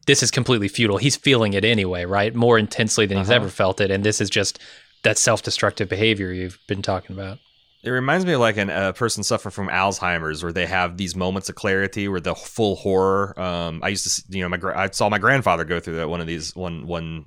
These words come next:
Speaker 2: um, uh, a day. It's like, where it's like they get this lucidity of, like, "Jesus Christ, is this what my life has become?"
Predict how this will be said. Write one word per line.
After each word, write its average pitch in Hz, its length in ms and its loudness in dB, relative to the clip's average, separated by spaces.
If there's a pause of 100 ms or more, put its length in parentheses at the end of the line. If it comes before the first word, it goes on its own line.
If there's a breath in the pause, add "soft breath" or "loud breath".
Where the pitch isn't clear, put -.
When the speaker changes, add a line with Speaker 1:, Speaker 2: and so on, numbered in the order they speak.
Speaker 2:
um, 78 580 -10 (160)
uh, 78 220 -8 (100)
a 80 100 -10
day. 82 300 0
It's 80 140 -2
like, 90 200 0
where 87 300 2
it's 85 100 -4
like 90 120 -2
they 92 80 -2
get 90 160 -4
this 95 180 -8
lucidity 95 520 -2
of, 80 80 -4
like, 82 180 -2
"Jesus 151 420 -2
Christ, 127 460 0
is 87 100 -6
this 113 160 -4
what - 80 -6
my 98 100 0
life 92 280 0
has 98 100 -6
become?" 95 560 -6